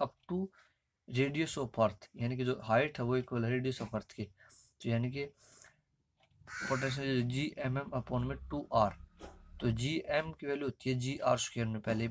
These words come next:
पता है जीआर स्क्वायर एम upon टू आर, तो ये एक R से पावर कम होगी तो हो जाएगा एम जी और एक R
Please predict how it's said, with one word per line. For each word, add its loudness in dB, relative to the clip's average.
पता -2
है -4
जीआर 0
स्क्वायर 0
एम 0
upon -2
टू -2
आर, 0
तो -4
ये -4
एक 0
R 4
से -2
पावर 2
कम 0
होगी 0
तो -4
हो 0
जाएगा -2
एम -6
जी -2
और -2
एक -4
R 6